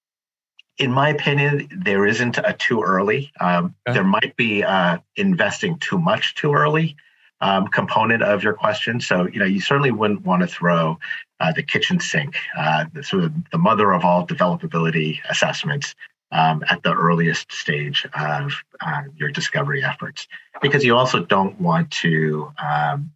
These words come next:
Speaker 1: squash innovation, uh, or ingenuity, uh, very early on. You wanna give those ideas a chance to breathe, you know, a chance to really see, um, what, what they can do from a functional perspective,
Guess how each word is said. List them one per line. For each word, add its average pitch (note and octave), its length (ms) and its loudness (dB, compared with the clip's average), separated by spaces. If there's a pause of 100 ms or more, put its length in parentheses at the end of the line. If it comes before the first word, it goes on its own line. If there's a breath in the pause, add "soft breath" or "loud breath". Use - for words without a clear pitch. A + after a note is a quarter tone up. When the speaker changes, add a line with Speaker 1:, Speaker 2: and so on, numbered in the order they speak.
Speaker 1:
squash - 720 0
innovation, D3 680 -2 (440)
uh, C#2+ 340 0
or D#2+ 200 -2
ingenuity, D2+ 760 0 (180)
uh, F2+ 220 -10
very C#3+ 220 0
early C#3+ 260 -2
on. C3 240 -4
You E3+ 80 4
wanna G#2+ 220 4
give F#2 200 2
those E2+ 220 2
ideas D2+ 320 -4
a - 60 -6
chance C#2 460 -2
to - 80 -6
breathe, D#2 440 0 (460 loud breath)
you - 80 -6
know, D2+ 120 0
a C#2+ 60 -2
chance - 380 0
to D2 80 -2
really D#2+ 260 0
see, D#2 440 -4 (140)
um, C#3 440 -6
what, A#2 240 0 (120)
what - 180 2
they G2+ 100 0
can - 160 0
do F2 140 2
from - 180 -2
a - 160 -4
functional G#2 360 2
perspective, - 640 -4